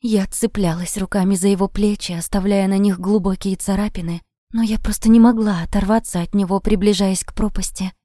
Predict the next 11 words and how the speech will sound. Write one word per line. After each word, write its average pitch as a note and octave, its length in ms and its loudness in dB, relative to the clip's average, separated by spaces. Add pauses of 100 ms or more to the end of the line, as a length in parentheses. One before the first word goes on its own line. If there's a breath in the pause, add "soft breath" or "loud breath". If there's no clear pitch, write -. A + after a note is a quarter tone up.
(140)
все - 240 -2
более G#3 420 2
и - 20 0
более G3 380 0
раскрывающейся F3 880 -4
передо F3+ 340 0
мной F3+ 220 0
с - 100 -8
каждым E3+ 360 -4
его E3+ 240 -4
толчком. D#3+ 680 -8